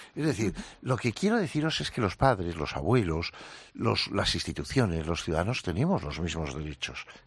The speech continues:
que los hijos. Y que yo soy un señor que le caigo genial a los jóvenes, pero genial, porque les digo, "No". Y en nuestro centro, cuando llegan, no hay teléfono móvil.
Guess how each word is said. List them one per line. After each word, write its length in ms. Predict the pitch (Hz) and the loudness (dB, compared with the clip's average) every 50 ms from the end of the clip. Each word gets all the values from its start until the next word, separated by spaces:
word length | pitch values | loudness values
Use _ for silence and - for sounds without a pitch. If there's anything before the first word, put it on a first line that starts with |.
| - | -4
que 140 | - 123 113 | 0 2 4
los 240 | 107 101 - - 180 | 4 4 4 2 0
hijos. 420 | 185 - - - 73 - - - - - - - - - - - - - | 0 0 -2 -2 -2 -4 -8 -10 -12 -16 -16 -14 -14 -14 -14 -14 -10 -2
Y 120 | - 135 | -2 0
que 120 | - 135 131 | 2 4 4
yo 100 | 165 170 | 4 2
soy 200 | - - 185 185 | 2 2 2 2
un 60 | 170 | 2
señor 320 | - - 151 151 175 147 | 2 2 2 2 2 0
que 120 | - 135 110 | 2 2 2
le 100 | 95 85 | 2 4
caigo 300 | - 139 156 131 101 87 | 4 4 4 4 2 0
genial 640 | - - - 98 95 95 95 107 127 151 175 165 143 | 0 0 0 2 4 4 6 6 6 6 6 6 6
a 60 | 123 | 6
los 200 | 113 92 87 - | 4 2 0 -2
jóvenes, 380 | - - 127 113 113 139 135 - | 0 2 2 2 2 0 -2 0
pero 260 | - 110 95 90 - | 2 2 2 2 2
genial, 540 | - - 71 71 90 113 123 110 107 139 160 - - - - - - - - _ - | 0 -4 -4 -2 0 2 2 2 0 -2 -4 -10 -16 -18 -16 -16 -16 -18 -20 _ 0
porque 320 | - 135 113 - - 113 | 2 2 2 4 2 2
les 160 | 104 101 95 98 | 4 4 4 4
digo, 360 | 110 104 92 95 90 - _ _ _ _ - | 2 4 4 2 2 0 _ _ _ _ -10
"No". 460 | 95 98 117 151 180 185 - 82 - - - - - - - - - | -6 -2 -2 -2 -2 -2 -4 -6 -10 -14 -18 -16 -16 -16 -18 -12 -4
Y 180 | - 147 139 | 2 4 6
en 100 | 127 120 | 6 6
nuestro 300 | 117 113 104 - - 123 | 6 4 2 4 2 2
centro, 340 | - 165 185 190 - 175 151 | 4 4 4 4 4 2 4
cuando 180 | 135 113 98 101 | 4 6 4 6
llegan, 380 | 110 139 147 160 170 - 165 - - | 4 4 2 2 0 0 -2 -6 -2
no 340 | 113 107 113 123 160 - - - | 0 2 4 6 4 4 2 0
hay 140 | - - 147 | -2 -2 -2
teléfono 580 | - - - 78 76 110 117 - 113 107 92 80 | -2 -4 -6 -2 -2 -2 0 0 0 0 0 0
móvil. 420 | 80 90 101 87 73 76 73 - | 0 0 0 -2 -4 -8 -10 -16